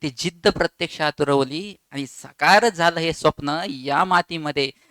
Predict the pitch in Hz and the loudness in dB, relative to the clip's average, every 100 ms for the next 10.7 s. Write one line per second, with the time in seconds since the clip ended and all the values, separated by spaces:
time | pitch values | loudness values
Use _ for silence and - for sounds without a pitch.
0 | - 147 170 180 - 220 - 190 - 196 | -4 0 2 2 2 0 4 2 2 -6
1 | 160 175 160 165 185 214 143 156 185 208 | -4 -4 2 2 4 0 0 -2 -2 -2
2 | 208 - - 160 - 208 233 240 208 208 | -2 -2 2 2 2 -8 -2 2 2 0
3 | 202 190 185 180 160 - - 147 160 170 | -4 -2 2 2 0 -8 -6 0 2 0
4 | 170 165 180 202 220 202 196 - 185 160 | 0 -2 4 4 4 2 0 2 0 0
5 | 143 156 208 - 131 139 139 180 226 - | -2 -4 -6 -6 -4 -2 0 0 2 4
6 | 151 139 123 117 _ _ _ _ _ _ | 2 -2 -8 -10 _ _ _ _ _ _
7 | _ _ - 180 202 202 214 - 190 202 | _ _ -10 2 4 4 2 6 6 6
8 | - 196 185 160 190 208 165 170 202 - | 2 -2 -2 -4 -6 -6 -6 -6 -8 -8
9 | 208 233 226 233 226 214 208 - 175 - | -4 -2 0 -2 -2 -2 -2 2 2 2
10 | 143 135 127 127 120 - | -6 -4 -8 -8 -10 -12